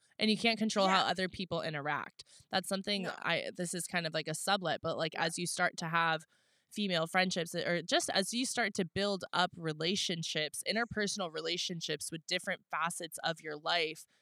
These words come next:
Speaker 1: to then bring them together, whether it's birthdays, lunches, dinners, just anything, you, I, I don't know about you, but there's always for me a ki-, an almost like a level of anxiety because I know how I show up authentically and all these people match these different aspects of myself, but those different
Speaker 2: I
Speaker 1: aspects of
Speaker 2: agree.
Speaker 1: myself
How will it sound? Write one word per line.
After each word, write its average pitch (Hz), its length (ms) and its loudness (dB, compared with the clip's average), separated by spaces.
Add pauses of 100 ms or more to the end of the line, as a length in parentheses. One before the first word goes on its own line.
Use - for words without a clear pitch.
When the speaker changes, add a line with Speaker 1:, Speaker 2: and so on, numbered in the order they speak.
(200)
Speaker 1:
to 226 120 2
then 190 260 4
bring 196 240 -2
them 185 160 -2
together, 165 520 0
whether 156 260 -2
it's 151 160 -6
birthdays, 156 640 0
lunches, 170 560 0
dinners, 160 600 0
just - 260 0 (100)
anything, 175 720 -2 (340)
you, 214 480 0 (120)
I, - 160 4 (100)
I 180 100 4
don't 196 120 0
know 185 100 0
about 170 200 0
you, 240 140 -2
but 226 120 -2
there's 180 180 0
always 196 260 2
for 175 160 -2
me 190 300 -2
a 160 60 0
ki-, - 260 -6
an 190 160 2
almost 202 400 -2
like 185 160 0
a 170 60 -2
level 170 320 2
of 151 160 0
anxiety 151 640 2
because 160 240 -2
I 156 180 2
know 165 200 2
how 160 180 0
I 156 120 0
show 160 280 0
up 151 160 -2
authentically 156 720 -4
and 156 80 -6
all 160 100 -2
these 170 160 -10
people 156 420 -6
match 156 320 0
these 175 160 -4
different 151 300 -2
aspects 170 460 0
of 165 80 -4
myself, 151 340 -4
but 170 120 -8
those 214 120 0
different 233 300 0
Speaker 2:
I 190 60 4
Speaker 1:
aspects 190 300 0
of - 60 -4
Speaker 2:
agree. 156 120 -4
Speaker 1:
myself 190 440 4